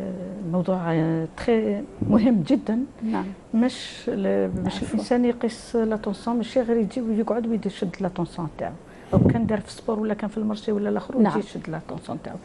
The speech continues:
Speaker 2: المرأة راهي
Speaker 1: حتى
Speaker 2: في المطبخ، هاي الدور، هاي
Speaker 1: الدور،
Speaker 2: تجري.
Speaker 1: الدور، ومن بعد تجي
Speaker 2: والستريس تاع
Speaker 1: آه،
Speaker 2: القلق، تاع
Speaker 1: القلق.
Speaker 2: لازم ي-،
Speaker 1: وأكل
Speaker 2: الأكل
Speaker 1: الستريس.
Speaker 2: يوجد على اثناش، لازم يتحط إلى غير
Speaker 1: آه.
Speaker 2: ذلك.
Speaker 1: وتجي تشد لا
Speaker 2: ومن بعد
Speaker 1: طونسيون
Speaker 2: تفكر
Speaker 1: تاعها.
Speaker 2: باللي عندها الموعد
Speaker 1: هلا.
Speaker 2: نتاع قياس، تروح
Speaker 1: آه.
Speaker 2: تجري تقعد
Speaker 1: آه.
Speaker 2: تقيس.
Speaker 1: هذوك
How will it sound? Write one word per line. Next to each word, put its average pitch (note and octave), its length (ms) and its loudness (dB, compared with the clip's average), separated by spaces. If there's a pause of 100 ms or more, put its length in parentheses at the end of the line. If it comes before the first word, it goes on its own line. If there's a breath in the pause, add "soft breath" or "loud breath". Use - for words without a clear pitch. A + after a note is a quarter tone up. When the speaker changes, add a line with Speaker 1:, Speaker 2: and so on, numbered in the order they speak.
Speaker 2:
المرأة A3+ 320 8
راهي A3+ 80 8
Speaker 1:
حتى A3 80 8
Speaker 2:
في - 100 4
المطبخ، B3 420 6
هاي A3+ 100 8
الدور، G#3 340 6
هاي G#3 100 8
Speaker 1:
الدور، C4 220 8
Speaker 2:
تجري. A#3 140 8
Speaker 1:
الدور، C#4 240 8 (300 loud breath)
ومن B3 100 6
بعد C4+ 180 6
تجي A3 120 2
Speaker 2:
والستريس B3 640 6
تاع A3 180 8
Speaker 1:
آه، A3+ 40 10
Speaker 2:
القلق، B3+ 320 6
تاع G3 200 -2
Speaker 1:
القلق. - 20 2
Speaker 2:
لازم B3+ 320 8
ي-، B3+ 140 6 (280 loud breath)
Speaker 1:
وأكل B3+ 220 10
Speaker 2:
الأكل C#4+ 200 8
Speaker 1:
الستريس. C#4 200 4
Speaker 2:
يوجد C#4 420 10
على C4 140 8 (120)
اثناش، C4+ 400 6
لازم B3+ 240 4
يتحط C4 520 2
إلى B3+ 140 8
غير B3+ 140 8
Speaker 1:
آه. - 20 2
Speaker 2:
ذلك. C4 260 4 (120)
Speaker 1:
وتجي C4 220 4
تشد C4 240 2
لا A#3 120 2
Speaker 2:
ومن C#4 100 12
بعد F4+ 120 8
Speaker 1:
طونسيون - 200 -10
Speaker 2:
تفكر C#4 200 -2
Speaker 1:
تاعها. C#4 120 2
Speaker 2:
باللي D#4 220 8
عندها C#4+ 320 4
الموعد D4 400 8
Speaker 1:
هلا. B3 100 4
Speaker 2:
نتاع - 200 4
قياس، G3+ 400 0 (100)
تروح - 160 4
Speaker 1:
آه. F3+ 40 -2
Speaker 2:
تجري C#4+ 360 6
تقعد - 320 -2 (140)
Speaker 1:
آه. F#3 220 -2 (220)
Speaker 2:
تقيس. A#3+ 440 4
Speaker 1:
هذوك B3 120 4